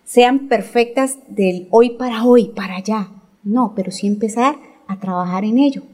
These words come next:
Hay que volverlo como una constancia en nuestras vidas. Y definitivamente ese juez interno, como tú hablas, Eriquita, hay que, hay que dominarlo, porque es que mujeres,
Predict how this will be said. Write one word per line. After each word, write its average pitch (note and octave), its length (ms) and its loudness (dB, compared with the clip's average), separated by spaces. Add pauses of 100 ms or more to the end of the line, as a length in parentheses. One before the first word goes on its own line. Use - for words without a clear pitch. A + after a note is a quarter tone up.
(140)
Hay F#3 60 -16
que - 180 2
volverlo A#3 420 2
como G3 160 -6
una G3 220 -4
constancia G3+ 580 -4
en A#3+ 100 2
nuestras G3 420 -6
vidas. A#3+ 280 0 (480)
Y A#3+ 80 -2
definitivamente G#3+ 1120 2 (760)
ese A#3 220 4
juez B3+ 380 4
interno, B3 460 0
como G3 180 -6
tú G3+ 220 -4
hablas, G3 320 -4
Eriquita, F#3+ 600 -10
hay G3 160 -2
que, B3 360 4 (240)
hay G#3+ 100 0
que C4+ 140 4
dominarlo, C4 720 4
porque F3+ 220 -10
es F#3+ 100 -6
que C#4+ 300 0 (280)
mujeres, A3 760 2